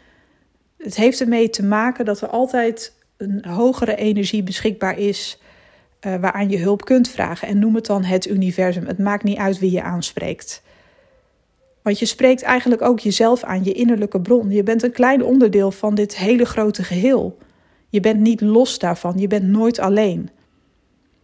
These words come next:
Maar wees niet te dwars vanuit de angst en vanuit het ego om geen hulp te vragen. Dat is wel mijn advies. En vraag ook hulp als het wel goed gaat, want dat vergeten heel veel mensen. Mensen vragen alleen maar hulp als ze in nood zitten.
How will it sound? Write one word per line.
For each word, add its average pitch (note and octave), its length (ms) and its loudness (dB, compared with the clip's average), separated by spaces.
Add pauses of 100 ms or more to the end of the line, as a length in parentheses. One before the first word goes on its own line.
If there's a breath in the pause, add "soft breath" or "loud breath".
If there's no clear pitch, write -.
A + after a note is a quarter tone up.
(320)
Maar G#3 200 2
wees A#3 260 4
niet B3+ 240 6
te A#3+ 140 -2
dwars G3 400 0
vanuit G3+ 460 -4
de F#3+ 80 -2
angst G#3 360 -2
en G3 120 -4
vanuit F#3+ 240 -2
het F3 120 -4
ego G#3 320 -2
om F#3+ 180 -2
geen A#3+ 320 4
hulp F3+ 200 0
te - 120 -10
vragen. F3 560 -8 (280)
Dat G3+ 220 -2
is G#3+ 100 -4
wel G#3 180 2
mijn F#3+ 240 -4
advies. - 580 -6 (1000 soft breath)
En G#3+ 160 0
vraag B3 360 0
ook B3+ 220 2
hulp G#3+ 300 0
als G#3 180 -4
het A3+ 260 -6
wel D4+ 260 4
goed G3 280 -4
gaat, - 340 -8
want G#3 140 -2
dat A#3 180 0
vergeten F#3+ 380 -4
heel F3 160 0
veel F3+ 120 -8
mensen. F3+ 440 -4
Mensen A3+ 280 0
vragen A3 320 -2
alleen G#3+ 240 2
maar G#3+ 120 -2
hulp G3+ 220 -2
als F#3+ 140 -6
ze - 100 -8
in F#3+ 140 -2
nood F#3+ 260 0
zitten. - 400 -10